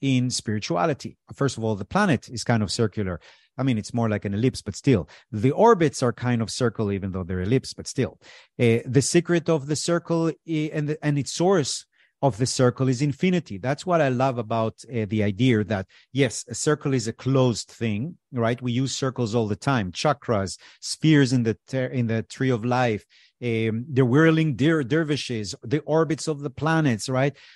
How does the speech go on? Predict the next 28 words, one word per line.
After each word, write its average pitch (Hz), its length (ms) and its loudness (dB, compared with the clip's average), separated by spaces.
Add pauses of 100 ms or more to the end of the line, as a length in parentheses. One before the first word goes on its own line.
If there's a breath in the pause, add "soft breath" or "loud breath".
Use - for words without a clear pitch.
(120)
The 131 100 4
orbits 151 380 2
of 151 120 -6
the 160 60 -6
galaxies. 131 800 -2
Basically, 160 580 -4
it's 135 120 -10
all 160 340 0
around 143 320 2
the 135 200 -2
axis 117 440 -6
mundi, 120 420 -2
that 104 260 -4
place 120 360 0
where, 113 240 0 (220 soft breath)
that 117 140 -2
does 123 200 0
not 113 220 -4
move, 123 320 -2
that 110 240 -6
place, 117 260 -4
the 113 140 -10
original 113 600 -4
place, 95 340 -12
maybe 110 240 -6
the 107 340 -2 (160 loud breath)
mathematical 120 720 0
point 120 420 -4